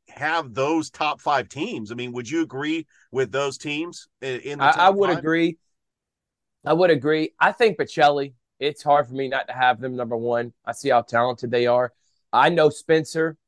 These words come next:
Speaker 2: is equally as talented, and they're a lot bigger. The one thing that hurt, uh, Pacelli against Sandy Creek, that's the number one team in three A in the G H S A,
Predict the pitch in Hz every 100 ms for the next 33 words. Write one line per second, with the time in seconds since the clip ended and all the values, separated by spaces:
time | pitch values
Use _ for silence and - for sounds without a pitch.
0 | - 120 110 - 156 147 151 139 131 151
1 | 135 139 - 143 139 - 117 117 113 117
2 | 120 123 135 101 127 135 165 160 _ _
3 | - 123 147 156 123 151 147 135 127 117
4 | _ _ _ - 160 160 - _ _ _
5 | 127 117 104 113 165 160 135 120 123 104
6 | - 156 151 - 156 147 143 _ 127 120
7 | 127 135 139 131 117 143 131 110 - 143
8 | 139 123 113 110 113 135 127 117 135 127
9 | - 113 107